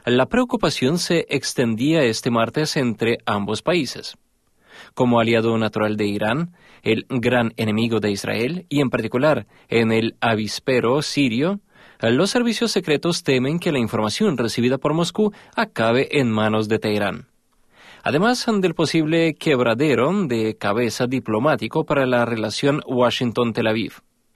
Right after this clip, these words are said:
Entre tanto, el nuevo episodio político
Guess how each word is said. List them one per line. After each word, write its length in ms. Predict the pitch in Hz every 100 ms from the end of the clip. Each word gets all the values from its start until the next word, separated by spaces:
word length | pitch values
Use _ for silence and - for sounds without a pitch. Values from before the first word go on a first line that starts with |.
| _
Entre 240 | - 214 247
tanto, 380 | 247 226 247 247 - _
el 140 | 156 160
nuevo 280 | 156 156 156
episodio 540 | 147 131 151 135 139
político 640 | 143 131 131 - 165 175